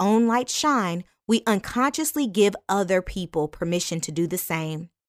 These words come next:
As we are liberated from our own fear, our presence automatically liberates others. That's a quote by Marianne Williamson.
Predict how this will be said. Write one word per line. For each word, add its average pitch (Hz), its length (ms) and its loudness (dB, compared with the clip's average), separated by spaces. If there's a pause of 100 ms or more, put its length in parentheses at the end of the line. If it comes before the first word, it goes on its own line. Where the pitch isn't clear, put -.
(360)
As 226 200 6
we 240 160 2
are 220 80 4
liberated 196 640 4
from 190 140 -2
our 175 200 4
own 196 260 0
fear, 226 500 -2 (300)
our 190 160 4
presence 247 680 0 (100)
automatically 208 920 2
liberates 170 600 0
others. 175 520 -6 (880)
That's 226 380 4
a 330 60 -2
quote 170 460 0
by 175 200 4
Marianne 175 460 0
Williamson. 160 680 -4